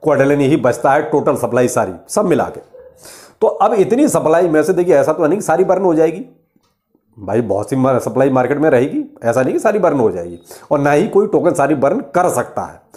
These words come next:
अगर मैं ये कहूँ कि हम दो सौ सोलह क्वाड्रिलियन मानते हैं, उसमें से छः क्वाड्रिलियन हम छोड़ देते हैं कि चलो हम इसको शेष रखेंगे छः क्वाड्रिलियन,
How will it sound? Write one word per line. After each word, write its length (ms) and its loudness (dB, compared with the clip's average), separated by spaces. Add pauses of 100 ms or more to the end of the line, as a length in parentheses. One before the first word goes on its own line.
(420)
अगर 240 4
मैं 140 2
ये 200 2
कहूँ 380 -2
कि 100 6 (920)
हम 260 0
दो 220 0
सौ 120 4
सोलह 280 2
क्वाड्रिलियन 400 0
मानते 320 0
हैं, 60 4
उसमें 180 0
से 120 0
छः 240 0
क्वाड्रिलियन 520 0
हम 480 -6 (140)
छोड़ 160 2
देते 220 2
हैं 160 0 (300)
कि 80 2
चलो 180 4
हम 140 2
इसको 260 0
शेष 300 2
रखेंगे 420 -2
छः 240 0
क्वाड्रिलियन, 420 -6